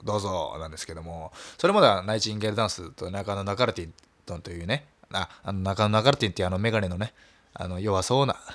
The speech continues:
やつがいるんですけど、そいつがね、僕の、よく漫才中に横に立ってる人なんですけども、あの、その子が、とよく喋るんですけどもね、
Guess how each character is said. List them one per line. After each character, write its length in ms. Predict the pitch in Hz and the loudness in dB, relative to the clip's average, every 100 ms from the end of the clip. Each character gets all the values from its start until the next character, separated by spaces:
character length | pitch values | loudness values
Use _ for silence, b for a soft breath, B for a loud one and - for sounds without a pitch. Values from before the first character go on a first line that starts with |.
| B B _ | B B _
や 140 | - | -6
つ 100 | 92 | -4
が 80 | 87 | -2
い 40 | 95 | -2
る 80 | 104 | 0
ん 20 | |
で 80 | 95 | -2
す 60 | |
け 60 | 95 | -4
ど、 40 | |
そ 100 | 90 | -2
い 60 | 104 | 0
つ 80 | 113 | 2
が 80 | |
ね、 120 | 117 135 | 2 2
僕 220 | 110 110 | 0 2
の、 160 | 107 - B B - _ _ _ _ _ _ _ - | 2 2 B B -10 _ _ _ _ _ _ _ -2
よ 100 | 120 | 0
く 80 | 107 | 4
漫 180 | 107 | 4
才 100 | 110 | 4
中 120 | 104 101 | 4 4
に 60 | |
横 180 | 101 110 | 2 2
に 40 | |
立 80 | 104 | 2
っ 40 | 110 | 2
て 100 | 98 | 0
る 80 | |
人 100 | 92 | 0
な 80 | 101 | 0
ん 40 | 92 | 0
で 80 | |
す 20 | 82 | -2
け 100 | 90 | -4
ど 80 | |
も、 140 | 87 85 B B B B - | -4 -6 B B B B -10
あ 220 | - 90 | -2 0
の、 380 | 92 95 98 92 | 0 0 0 4
そ 80 | 127 | 4
の 80 | |
子 100 | 117 | 4
が、 300 | 101 95 90 - _ _ | 4 2 0 -8 _ _
と 120 | 120 | 4
よ 100 | 117 | 4
く 60 | 113 | 6
喋 220 | 110 104 | 6 6
る 60 | 95 | 4
ん 40 | |
で 60 | 87 | 0
す 60 | |
け 80 | - | -4
ど 40 | 85 | -4
も 80 | |
ね、 220 | 95 85 | -2 -2